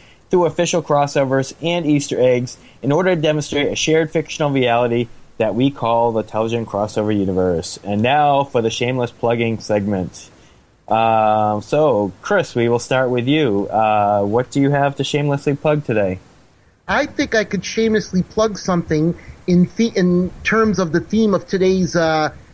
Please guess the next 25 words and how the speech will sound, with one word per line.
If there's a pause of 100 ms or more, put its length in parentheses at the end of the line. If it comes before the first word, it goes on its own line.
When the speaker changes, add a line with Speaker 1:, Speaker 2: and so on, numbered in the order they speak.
(120)
Speaker 2:
topic, (260)
Speaker 1:
Ooh.
Speaker 2:
which
is,
yes,
my
website,
The
Godzilla
Saga,
that
has
been
up
a
long
time.
I
am
in
the
process
of (400)
updating
it